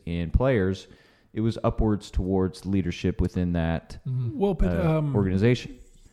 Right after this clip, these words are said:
Speaker 3: you're, uh, but so here, here's the interesting kind of mess up in the paradigm. You're assuming that success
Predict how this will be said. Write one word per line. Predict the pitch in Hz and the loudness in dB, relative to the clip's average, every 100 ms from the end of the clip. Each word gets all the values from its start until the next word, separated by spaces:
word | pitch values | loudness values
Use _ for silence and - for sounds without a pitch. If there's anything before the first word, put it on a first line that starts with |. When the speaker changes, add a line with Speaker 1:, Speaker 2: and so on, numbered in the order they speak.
| _ | _
Speaker 3:
you're, | 131 127 160 160 147 | -2 0 0 -2 0
uh, | 135 117 | 2 2
but | 104 123 - - - - - | 0 -4 -4 0 4 4 2
so | - - 120 | -4 0 -2
here, | - - - 185 143 | -4 -16 -10 -8 -6
here's | 135 127 139 123 | -4 0 2 2
the | 110 | 2
interesting | - - 101 95 - | 0 -2 -4 -4 -6
kind | - 98 | -4 -2
of | 92 95 - - - | -2 -4 -10 -18 -8
mess | 101 104 101 107 | -2 0 0 -2
up | - | -2
in | 92 | -4
the | 87 | 2
paradigm. | 123 139 131 87 87 87 - - - - | 4 4 -2 -4 -6 -8 -12 -14 -16 -10
You're | 104 127 180 170 | -4 -2 -2 -4
assuming | 113 107 - - 139 120 87 85 82 - _ _ _ 120 | -4 -4 -2 0 0 0 0 -4 -10 -18 _ _ _ -4
that | 104 - | -2 -2
success | - 113 - - - 120 95 - - | -4 -6 -4 -2 0 0 0 -4 -6